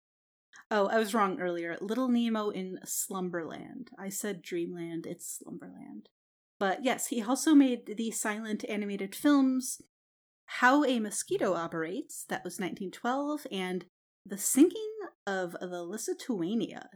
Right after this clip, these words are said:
in nineteen eighteen. So that was like a,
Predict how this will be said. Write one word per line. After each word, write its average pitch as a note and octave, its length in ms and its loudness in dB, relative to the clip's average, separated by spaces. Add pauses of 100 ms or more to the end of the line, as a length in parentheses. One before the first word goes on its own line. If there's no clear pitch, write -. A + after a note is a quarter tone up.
(120)
in - 300 -10
nineteen B3 600 -2
eighteen. - 920 -8 (480)
So - 180 -6
that G3+ 180 -4
was D#4+ 200 -4
like G3+ 320 -4
a, F3 580 -4